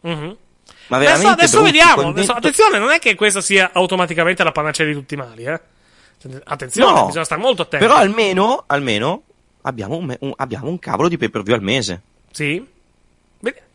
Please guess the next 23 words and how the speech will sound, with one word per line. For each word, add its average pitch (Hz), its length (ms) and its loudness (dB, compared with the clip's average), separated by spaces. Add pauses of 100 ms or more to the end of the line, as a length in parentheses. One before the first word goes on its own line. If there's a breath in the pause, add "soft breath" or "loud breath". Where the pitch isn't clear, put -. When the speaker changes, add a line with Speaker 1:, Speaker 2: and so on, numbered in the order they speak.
Speaker 2:
Ne - 120 2
Speaker 1:
ecco, 160 140 2
Speaker 2:
abbiamo 135 80 6
Speaker 1:
questo, 269 220 6
Speaker 2:
uno 165 80 6
al 185 60 2
Speaker 1:
questo, 202 320 8
Speaker 2:
mese, 180 160 4
Speaker 1:
questo 277 80 0
è 320 120 6
Speaker 2:
quindi 185 180 2
Speaker 1:
importante. 170 560 2 (220 soft breath)
Questo 240 240 2
è 311 40 4
importante 240 480 2
più 214 120 -2
che 196 60 0
altro 196 160 0
per 180 140 2
la 170 80 -2
nostra 175 220 -4
sanità 151 260 -6
mentale, 123 460 -18